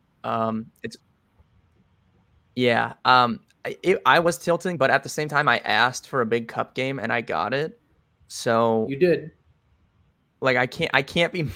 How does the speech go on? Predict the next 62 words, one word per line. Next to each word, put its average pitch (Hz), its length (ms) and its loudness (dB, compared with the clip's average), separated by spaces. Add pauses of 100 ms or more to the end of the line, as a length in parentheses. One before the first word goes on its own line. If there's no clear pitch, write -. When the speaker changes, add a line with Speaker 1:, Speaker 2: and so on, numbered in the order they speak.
(120)
Speaker 1:
<laughs> - 180 -20
I 147 80 -4
can't 160 220 0
be - 80 -4
mad 123 300 6
about 135 260 4
that. 143 320 6 (600)
But 120 460 2
as 135 180 2
I 135 100 2
said 131 280 -2
prior 120 300 4
to 113 200 -6 (280)
starting 120 320 -4
the 113 40 -6
video, 110 280 -2
Anthony, 113 260 -6
it's 113 140 -10
like, 110 160 -6
it's - 160 -8
so 147 180 2
hard 143 220 4
to 123 80 -2
get 117 120 -2
yourself 113 340 -4
in 120 40 -6
that 113 160 -4
position. 113 420 -8
So 110 160 -8
when 113 140 -6
you 110 80 -6
do, 123 340 -6 (480)
it 87 120 -10
just 127 160 -10
comes 127 220 -4
down 120 160 2
to 117 80 -2
a 110 60 -2
few 123 200 -8
plays, 110 400 -2
and 107 80 -14
it's, - 140 -20
it's - 180 -16
so 120 200 -2 (120)
tilting - 400 -2
when 69 140 -12
it 90 60 -14
doesn't - 240 -12
break 78 240 -10
your 62 100 -14
way 67 160 -12
at 73 100 -20
the - 120 -20
end. - 160 -20
Speaker 2:
If 131 180 -12
you 160 80 -6
guys 147 300 2
aren't 147 260 -2 (320)
already 151 380 2
in 139 80 -2
our 131 100 -2
Discord, 120 720 -2